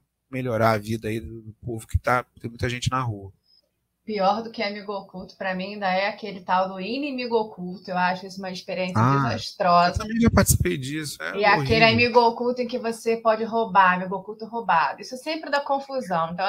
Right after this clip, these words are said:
Speaker 1: E é o
Speaker 2: assim,
Speaker 1: que é uma festa de
Speaker 2: dica
Speaker 1: Natal perfeita, né? V-, v-, vamos
Speaker 2: É.
Speaker 1: roubar.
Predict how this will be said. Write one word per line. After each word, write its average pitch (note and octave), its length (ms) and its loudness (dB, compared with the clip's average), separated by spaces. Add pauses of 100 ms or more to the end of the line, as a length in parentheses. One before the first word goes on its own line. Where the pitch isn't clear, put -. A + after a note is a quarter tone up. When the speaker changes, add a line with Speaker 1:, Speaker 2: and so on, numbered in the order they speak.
Speaker 1:
E D#4 80 4
é - 80 8
o A#3+ 40 10
Speaker 2:
assim, - 100 10
Speaker 1:
que A#3+ 180 6
é G#3+ 80 2
uma C#4 140 2
festa - 360 6
de F#3+ 120 6
Speaker 2:
dica F4 60 8
Speaker 1:
Natal G3 280 6
perfeita, E3 720 4
né? D3 260 2
V-, G#3+ 200 -4
v-, B3 180 -4
vamos C#4 220 4
Speaker 2:
É. - 20 4
Speaker 1:
roubar. C#3+ 600 8